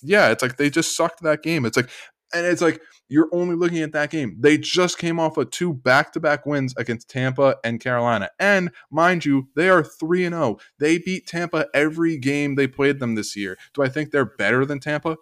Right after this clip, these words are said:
No. Do I think that it's a, a definite big confidence boost that they beat Tampa three, the on-, the three times they played them, they beat them every time. And one time they beat them outright. I think it was, like, a five one win. That builds confidence. They're,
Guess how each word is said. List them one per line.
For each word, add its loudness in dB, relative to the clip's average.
No. 0
Do 0
I 2
think -8
that 2
it's -6
a, -4
a -6
definite -4
big -6
confidence -2
boost 0
that -6
they 0
beat -2
Tampa -4
three, -4
the -2
on-, 4
the 2
three 0
times -2
they -4
played 0
them, -4
they -2
beat -2
them -2
every -2
time. -2
And 0
one 2
time -2
they -2
beat -2
them -2
outright. 2
I -6
think -4
it -6
was, -4
like, 2
a 0
five -2
one -2
win. -2
That 0
builds 2
confidence. -6
They're, 0